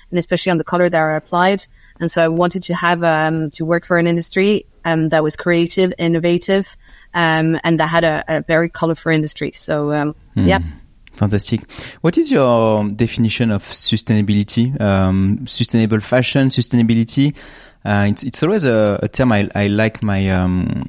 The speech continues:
Speaker 2: my, uh, guests to, to, to, to give an, um, um, a definition. Sorry.
Speaker 1: Um, it's funny because sustainability, I think it's probably the most common question that I'm being asked in general when I have to explain the job that I'm doing,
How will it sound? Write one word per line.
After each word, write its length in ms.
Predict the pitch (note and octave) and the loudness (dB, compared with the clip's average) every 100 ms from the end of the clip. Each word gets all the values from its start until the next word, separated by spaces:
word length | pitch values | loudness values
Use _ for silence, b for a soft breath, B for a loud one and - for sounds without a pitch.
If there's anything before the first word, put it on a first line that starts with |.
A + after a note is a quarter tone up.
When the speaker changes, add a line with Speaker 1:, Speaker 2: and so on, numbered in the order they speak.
| - | -10
Speaker 2:
my, 380 | - G2+ G2 G2 | -4 0 2 4
uh, 640 | F#2+ F#2 F2+ E2+ E2+ F#2 | 4 2 2 2 0 -2
guests 400 | G2 G2+ G#2+ - - - | -2 0 0 0 -4 0
to, 400 | G2 F#2+ F#2 F2+ - - - | 2 4 2 -2 -8 -18 -4
to, 160 | - | -4
to, 340 | - - G2 F#2+ | -4 -2 0 0
to 180 | - G2 | -2 0
give 240 | G2+ F#2 | 0 2
an, 300 | G2 G2 G2 | 2 2 2
um, 540 | G2 F#2+ F#2 F#2 F#2 F#2 B B B B - | 2 2 4 2 0 -2 B B B B 0
um, 1300 | G2+ G2 F#2 F#2 F2+ F2+ F#2 F#2+ F#2+ G2 - C2+ - | 2 4 4 2 2 2 0 -2 -4 -6 -8 -12 -2
a 60 | A2+ | 0
definition. 640 | A2+ A#2+ C3 A2+ F2 F2+ | 2 2 2 2 0 0
Sorry. 320 | - F2 E2+ - - - - - - | 0 0 0 -4 -14 -20 -20 -12 0
Speaker 1:
Um, 340 | G#3+ G3+ G3+ - | 2 4 2 -2
it's 140 | G3 | -2
funny 160 | G#3+ G#3+ | 0 0
because 260 | G#3+ F3+ | -2 -4
sustainability, 720 | - F3+ G3+ F#3+ G3+ F#3 A3 | -4 -4 0 2 2 0 0
I 40 | F#3+ | 0
think 280 | - F#3+ F#3 | 0 -2 -2
it's 220 | F3 - | -4 -4
probably 240 | F#3+ F#3 | -2 0
the 80 | F3+ | 2
most 440 | F3+ F#3 F#3+ - | 2 2 0 -8
common 280 | - G3+ G3 | -2 0 2
question 320 | G3+ G3+ A3 G3+ | 0 0 0 0
that 120 | E3+ | 2
I'm 100 | F3+ | 2
being 300 | F3 F3+ F3 | 2 0 0
asked 280 | F#3+ G3 F3+ | 0 0 -2
in 80 | |
general 400 | E3 F3 F3+ F#3+ F#3+ | 0 0 2 2 0
when 100 | E3 | 0
I 80 | |
have 140 | E3 F3+ | -2 -2
to 100 | E3+ | -4
explain 640 | E3+ - F3+ F#3 F3 - | -8 -4 0 0 0 -4
the 80 | E3 | -6
job 220 | E3 F#3 | -2 0
that 100 | F3+ | 0
I'm 100 | E3+ | 0
doing, 400 | E3+ F3+ F#3+ A#3+ | 0 2 2 0